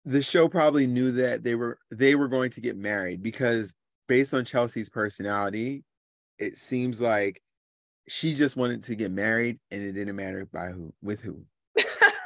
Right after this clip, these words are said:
Speaker 1: Like, it just seemed like, like, I liked Chelsea at first, but over time, especially with her edit at the end, it just seemed like, "This is my way.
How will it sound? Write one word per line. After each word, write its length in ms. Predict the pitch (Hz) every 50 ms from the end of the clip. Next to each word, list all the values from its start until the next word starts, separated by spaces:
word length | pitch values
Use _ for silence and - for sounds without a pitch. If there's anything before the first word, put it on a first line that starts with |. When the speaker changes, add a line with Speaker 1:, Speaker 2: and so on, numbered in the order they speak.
| - - - 349 330 - - - -
Speaker 1:
Like, 240 | - 120 117 117 -
it 220 | - 135 139 135 135
just 220 | 143 143 139 -
seemed 340 | - 147 143 143 143 139 135
like, 600 | 135 131 127 123 123 120 117 110 107 98 - - _ _ _ _ _ _ _ _ _ _ _ _ _ _ -
like, 180 | - 143 151 156
I 180 | 160 185 214
liked 360 | 202 156 147 147 160 170 - -
Chelsea 420 | 180 160 160 165 165 - 156 139
at 160 | 127 - -
first, 420 | - 127 135 143 170 185 175 - _ _ _ _ _ _ _ _ _ _ _ _ -
but 120 | 135 131
over 280 | 143 147 151 156 156 151
time, 560 | 143 - 147 131 135 139 143 147 151 151 - -
especially 480 | - 127 - - 139 139 139 - 143 131
with 160 | 127 131 -
her 160 | - 120 104 -
edit 260 | - 113 120 123 110
at 160 | 110 107 -
the 140 | - 104 -
end, 340 | 92 107 113 117 123 123 - _
it 140 | 98 101 101
just 240 | 104 113 110 - -
seemed 220 | 123 117 113 110
like, 360 | 110 101 98 95 95 90 - _ _ _ _ _ _ _ _ -
"This 280 | 104 123 135 143 -
is 180 | 151 131 110 98
my 340 | 98 95 98 98 107 120 127
way. 500 | 127 139 143 139 139 147 147 151 156